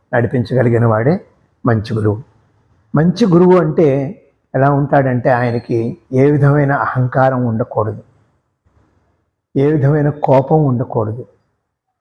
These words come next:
సత్యభాషణం, సత్వజీవనం, సత్సాంగత్యం, సాధువర్తనం, శీతల స్నానం, భూతల శయనం, ఏకభుక్తం, కఠిన బ్రహ్మచర్యం, ఇవన్నీ తాను ఆచరిస్తూ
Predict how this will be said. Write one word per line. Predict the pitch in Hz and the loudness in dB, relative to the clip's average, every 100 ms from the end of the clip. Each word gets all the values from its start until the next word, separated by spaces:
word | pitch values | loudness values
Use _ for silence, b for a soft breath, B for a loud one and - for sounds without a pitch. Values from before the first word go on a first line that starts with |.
| _ _ _ _ _ | _ _ _ _ _
సత్యభాషణం, | - 147 - 131 127 123 - 135 120 | -8 -8 -2 0 0 0 -2 0 -2
సత్వజీవనం, | 117 - - 151 127 131 120 123 117 | -4 -6 -2 0 2 4 4 2 0
సత్సాంగత్యం, | 135 135 - 131 127 123 123 - 123 | -2 -4 -2 -2 0 -2 -4 -4 -4
సాధువర్తనం, | 117 139 135 147 135 123 - 127 113 - _ _ _ _ | 0 0 0 0 -2 -2 -2 -2 -4 -10 _ _ _ _
శీతల | - 156 156 151 | -2 -2 2 0
స్నానం, | 139 - 135 127 120 120 | 0 -2 0 2 0 -2
భూతల | 107 147 151 151 139 | 0 -2 2 0 0
శయనం, | 143 123 127 120 113 _ 139 | 0 0 0 -2 -4 _ 2
ఏకభుక్తం, | 151 170 196 170 156 - - 143 131 - _ _ _ _ _ - | 2 2 2 2 -2 -4 -2 -2 -2 -12 _ _ _ _ _ -2
కఠిన | 135 127 147 | -2 2 2
బ్రహ్మచర్యం, | 151 139 127 131 - 113 120 - _ _ _ _ | 2 2 2 0 -2 -4 -4 -8 _ _ _ _
ఇవన్నీ | 120 113 131 160 233 165 - - - _ | 0 4 4 6 4 2 -4 -20 -20 _
తాను | 120 123 160 - | -2 0 0 0
ఆచరిస్తూ | 117 123 - 165 156 - | 0 0 2 2 2 -2